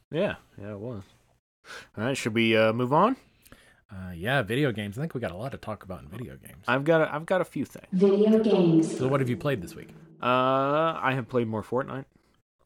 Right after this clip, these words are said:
Speaker 2: How is that going?
Speaker 1: Uh, z-, it, it's going all right. I don't think I'm gonna get, like, the bonus stuff, but I did finish the battle pass.
Speaker 2: Hmm.
Speaker 1: Apparently, if you play the Save the World, uh, which is the P V E part of, uh, Fortnite,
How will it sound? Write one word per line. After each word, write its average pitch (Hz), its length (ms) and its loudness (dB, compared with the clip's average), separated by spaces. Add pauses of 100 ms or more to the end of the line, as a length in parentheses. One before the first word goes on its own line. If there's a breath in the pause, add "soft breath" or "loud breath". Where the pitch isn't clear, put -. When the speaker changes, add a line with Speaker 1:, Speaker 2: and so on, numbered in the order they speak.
(120)
Speaker 2:
How 107 180 -6
is 101 80 -6
that 104 220 -4
going? 120 340 -4 (240)
Speaker 1:
Uh, 185 320 2 (280)
z-, 170 140 -6
it, - 240 -4
it's 180 280 0
going 160 200 2
all 123 100 4
right. 113 240 4
I 131 60 0
don't 131 180 0
think 117 140 -4
I'm 113 80 -4
gonna 107 180 -6
get, 110 320 -2
like, 104 200 -8
the 110 60 -10
bonus 107 380 -8
stuff, 113 280 -6
but 104 100 -6
I 98 60 -4
did 98 180 -8
finish 98 300 -10
the 98 80 -12
battle 92 240 -8
pass. 98 420 -12 (200)
Speaker 2:
Hmm. 113 60 -8
Speaker 1:
Apparently, 147 360 -2
if 120 140 -6
you 123 60 -6
play 113 440 0
the 107 240 -6
Save 113 360 -6
the 101 80 -10
World, 101 480 -6 (720 soft breath)
uh, 101 160 0
which 104 240 -6
is 101 140 -10
the 101 180 -8
P 110 220 -10
V 92 180 -12
E 117 280 -4
part 147 300 -4
of, 147 340 -10 (320)
uh, 127 360 -8 (140)
Fortnite, 151 400 -8